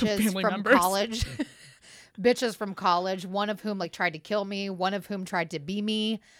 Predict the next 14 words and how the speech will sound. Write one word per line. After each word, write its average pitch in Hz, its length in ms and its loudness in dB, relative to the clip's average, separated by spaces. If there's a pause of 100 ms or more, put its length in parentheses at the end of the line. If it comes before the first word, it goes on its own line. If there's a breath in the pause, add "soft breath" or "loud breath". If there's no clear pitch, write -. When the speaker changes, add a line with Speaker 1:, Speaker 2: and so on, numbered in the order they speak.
(220 soft breath)
Speaker 1:
Um, 170 640 -2
Speaker 2:
Makes 170 200 -10
sense. 190 280 -6 (140)
Speaker 1:
single 214 420 -4
white 185 240 0
female. 202 680 0 (260 soft breath)
Like, 208 280 2
I 262 160 8
have 262 260 2
dudes 247 380 -2
who 226 80 -2
have 180 120 -2
harassed 175 680 -2
me. 240 360 -4